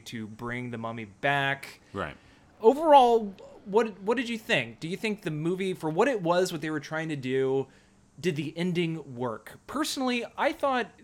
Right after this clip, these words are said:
Speaker 1: the ending does
Speaker 2: I would
Speaker 1: work.
Speaker 2: say yes.
Speaker 1: Um, I kinda cared for Karras by the end of the movie. I liked what he did, a se-, an indirect self-sacrifice. I jived with it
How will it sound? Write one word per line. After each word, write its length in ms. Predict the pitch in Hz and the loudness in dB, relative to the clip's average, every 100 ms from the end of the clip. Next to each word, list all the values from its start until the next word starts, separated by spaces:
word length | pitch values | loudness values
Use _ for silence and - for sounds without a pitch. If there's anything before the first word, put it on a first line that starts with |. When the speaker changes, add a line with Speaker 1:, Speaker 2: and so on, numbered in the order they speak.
| 190 | -12
Speaker 1:
the 160 | 220 240 | -10 -8
ending 220 | 370 339 | -6 -2
does 260 | 190 262 190 | 4 4 4
Speaker 2:
I 40 | |
would 40 | 135 | 4
Speaker 1:
work. 80 | 135 | 4
Speaker 2:
say 100 | 139 | 2
yes. 540 | 135 87 120 - - - _ - | 0 -4 -4 -8 -14 -20 _ -2
Speaker 1:
Um, 320 | 165 165 165 175 | 0 0 -2 -2
I 220 | 175 147 - _ _ - | -2 -2 -14 _ _ -10
kinda 240 | 220 254 - - | -4 -4 -4 -8
cared 400 | - 180 233 214 | -4 -2 0 -2
for 400 | - 151 127 127 _ _ | -10 -4 -4 -4 _ _
Karras 640 | - 127 120 135 170 - 147 165 | -2 0 2 0 -4 -8 -10 -8
by 160 | 131 131 | 0 0
the 140 | 123 | 0
end 100 | 123 | -4
of 60 | 120 | -6
the 60 | 120 | -6
movie. 460 | 120 117 131 175 180 | -6 -4 -2 -4 -4
I 220 | 135 139 | 0 2
liked 320 | 143 180 175 | 2 0 -4
what 260 | 160 160 151 | -6 -4 -4
he 160 | 190 | -8
did, 380 | 160 135 113 117 | -4 -2 -2 -6
a 100 | 120 | -8
se-, 260 | - 135 135 | -4 -4 -2
an 140 | 139 139 | -6 -4
indirect 640 | 170 240 220 202 175 170 | -4 -2 0 0 0 -2
self-sacrifice. 1300 | - 160 156 165 147 117 - 104 113 98 135 - - - - - - | -6 -4 -4 -4 -6 -6 -8 -10 -10 -8 -10 -10 -14 -20 -20 -20 -8
I 100 | 269 | -6
jived 440 | 294 269 247 240 - | -2 -2 0 -2 -6
with 240 | 180 175 | -8 -6
it 160 | 170 | -8